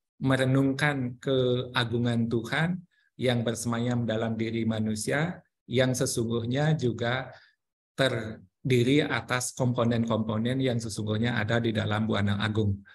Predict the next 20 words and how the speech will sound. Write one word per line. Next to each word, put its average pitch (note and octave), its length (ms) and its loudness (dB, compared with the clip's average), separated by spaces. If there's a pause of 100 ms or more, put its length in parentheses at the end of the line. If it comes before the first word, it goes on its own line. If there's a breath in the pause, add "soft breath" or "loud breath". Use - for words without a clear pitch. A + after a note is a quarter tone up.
(260 loud breath)
Oleh A2+ 180 4
karena A#2 300 4
itu, B2 240 6
pada A2+ 260 4
saat - 320 0
Dharma B2+ 300 2
Santi, C3+ 500 -2 (320 loud breath)
kami B2+ 320 2
melaksanakan A#2+ 720 0
Dharma A2+ 320 0
Santi A2 340 0
di A2 80 0
sekolah, A2 640 0
melibatkan A2 840 0 (340 loud breath)
s-, - 300 -12
seluruh C#3 580 4 (220)
siswa B2 760 4
yang A#2+ 640 4
beragama A#2 720 2
non-Hindu, A#2 720 2